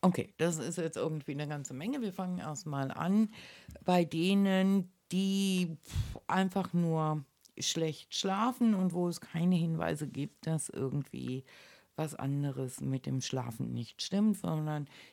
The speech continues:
eben die, die sich so selber im Wege stehen,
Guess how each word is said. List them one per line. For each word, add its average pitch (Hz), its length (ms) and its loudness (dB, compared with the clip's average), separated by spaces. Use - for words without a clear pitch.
eben 180 220 -2
die, 185 180 -2
die 170 160 -6
sich 160 240 -10
so 160 140 -4
selber 165 640 -4
im 143 180 -6
Wege 202 320 -2
stehen, 190 540 0